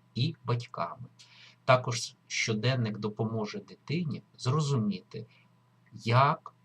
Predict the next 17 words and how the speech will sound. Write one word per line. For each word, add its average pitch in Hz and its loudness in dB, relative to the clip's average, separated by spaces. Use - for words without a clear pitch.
відбуваються 104 -2
зміни 104 0
в 101 -12
навчальному 101 0
дні, 135 2
тижні. 120 -2
Таким 208 -2
чином, 156 0
дитина 127 -2
вчиться - 0
самостійно 120 0
планувати 101 -2
свій, 104 -2
е, 98 2
свій 107 2
час 160 2
і, 190 4